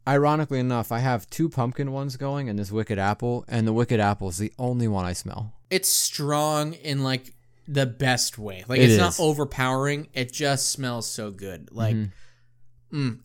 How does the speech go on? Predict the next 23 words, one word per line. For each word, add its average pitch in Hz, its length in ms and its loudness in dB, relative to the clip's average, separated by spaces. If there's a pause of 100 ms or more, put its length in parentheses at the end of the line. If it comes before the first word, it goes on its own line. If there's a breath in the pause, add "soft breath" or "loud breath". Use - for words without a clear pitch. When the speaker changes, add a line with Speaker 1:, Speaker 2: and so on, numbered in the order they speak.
Speaker 2:
I 139 100 0
don't 135 100 0
know. 123 100 0
It's 117 100 -6
like 123 80 -4
a 120 40 -8
big 127 180 -2
blanket 110 340 -4
for 127 80 -10
my 113 120 -4
nose. 101 440 -8 (120)
Speaker 1:
Yeah, 78 280 -6
I'm, 135 240 4
I'm 135 160 4
physically 156 540 4
high 95 300 2
from 95 180 -4
sniffing 104 460 0
this 92 160 -4
candle. 92 500 -6
Speaker 2:
Yes, 143 400 0
I 113 100 -6
can, 110 220 -10